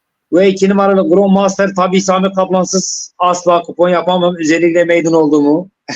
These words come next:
<laughs> E, yedi numara, şey, iki numaralı Grand Master Sami Kaplan. Üçüncü atım olacak. Ve dört numara Kalavyu.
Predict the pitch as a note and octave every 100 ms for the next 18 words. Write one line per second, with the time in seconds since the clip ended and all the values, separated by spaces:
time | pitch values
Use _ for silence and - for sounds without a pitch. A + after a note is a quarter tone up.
0 | - - F3 F3+ F3+ F#3 E3 - - -
1 | - - - _ - D3 D3+ E3+ F3+ G3+
2 | F#3 F3+ F3+ D3+ D3 G3 F#3+ F#3+ G3 F#3
3 | F3 F3 D3+ F#3+ F#3+ F#3 F#3+ F#3 D#3 E3+
4 | F3+ F3+ G3 F#3+ G3 F#3+ F3 D#3 E3 F#3+
5 | G3 G3+ G#3+ G#3 G#3+ G#3 _ _ _ _
6 | _ _ _ - F3+ F#3+ G3 - D#3+ G#3
7 | G3 F#3 G3+ G3 F#3 G3 F3 C3 -